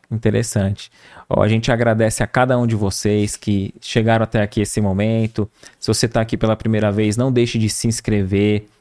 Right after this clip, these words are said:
ativar aqui as notificações, o sininho, comentar, compartilhar. É sempre uma alegria muito grande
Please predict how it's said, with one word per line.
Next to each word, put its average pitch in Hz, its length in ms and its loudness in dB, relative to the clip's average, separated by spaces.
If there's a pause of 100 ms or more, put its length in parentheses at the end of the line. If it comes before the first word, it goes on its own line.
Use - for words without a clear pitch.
(120)
ativar 107 500 0
aqui 107 180 -2
as 107 100 0
notificações, 104 800 -2
o 101 60 -2
sininho, 101 800 0 (500)
comentar, 101 640 0
compartilhar. 104 1000 -2
É 110 60 -12
sempre 113 260 -2
uma 117 120 2
alegria 110 360 0
muito 123 280 -2
grande 113 460 -2